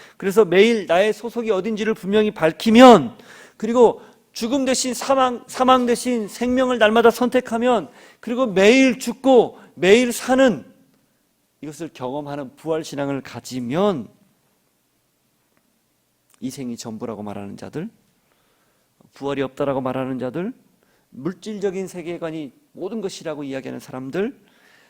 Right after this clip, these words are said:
에, 세상의 가치관이 전부라고 말하는 사람들, 그들의 주장에 흔들리지 않는다는 거예요. 현혹되지 않는다는 거예요. 이 고린도 교회처럼, 아, 분파를 하고, 어,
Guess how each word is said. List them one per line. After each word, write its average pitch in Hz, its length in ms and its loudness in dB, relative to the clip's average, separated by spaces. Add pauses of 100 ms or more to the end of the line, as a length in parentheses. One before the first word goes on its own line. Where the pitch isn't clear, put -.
(120)
에, 80 180 -16
세상의 202 400 -10
가치관이 175 500 -10
전부라고 156 480 -4
말하는 156 360 -6
사람들, 160 640 -6 (540)
그들의 127 320 -18
주장에 127 580 -16 (400)
흔들리지 170 500 -18
않는다는 82 460 -20
거예요. - 160 -20 (880)
현혹되지 180 480 -16
않는다는 107 480 -20
거예요. - 120 -20 (640)
이 147 100 -12
고린도 196 360 -2
교회처럼, 185 680 -4 (840)
아, 104 280 -20 (880)
분파를 160 580 -10
하고, 151 440 -12 (300)
어, 87 220 -20